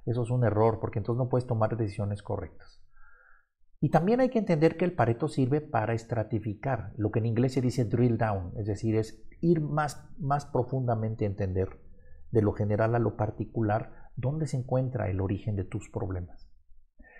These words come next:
Y siempre recomendamos que, pues, si vas a hacer un Pareto, pues hagas un Pareto desde diferentes perspectivas. Entonces, normalmente cuando tienes un problema tendrías que hacer más de un Pareto.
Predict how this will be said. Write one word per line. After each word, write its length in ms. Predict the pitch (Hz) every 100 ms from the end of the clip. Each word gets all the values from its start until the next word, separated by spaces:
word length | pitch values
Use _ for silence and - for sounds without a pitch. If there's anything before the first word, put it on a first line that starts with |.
| - -
Y 80 | -
siempre 260 | 143 196 202
recomendamos 600 | 180 185 180 170 170 170
que, 160 | 156 -
pues, 300 | - 113 110 117
si 100 | 113
vas 200 | 107 120
a 20 |
hacer 160 | 113 110
un 140 | 107
Pareto, 420 | 127 127 - -
pues 160 | 113 101
hagas 240 | 101 101
un 140 | 98 95
Pareto 580 | 117 110 - 127 - - - - -
desde 240 | 113 104 104
diferentes 560 | 98 101 92 87 98
perspectivas. 680 | - 113 - 127 - 196 113
Entonces, 320 | 101 117 104
normalmente 600 | 104 113 151 151 151 151
cuando 320 | - 98 85
tienes 420 | - - 127 156 156
un 80 |
problema 460 | 151 165 151 127 -
tendrías 340 | 117 107 113
que 80 | 120
hacer 200 | 113 113
más 180 | 107 104
de 60 | 104
un 120 | 95
Pareto. 360 | 104 - -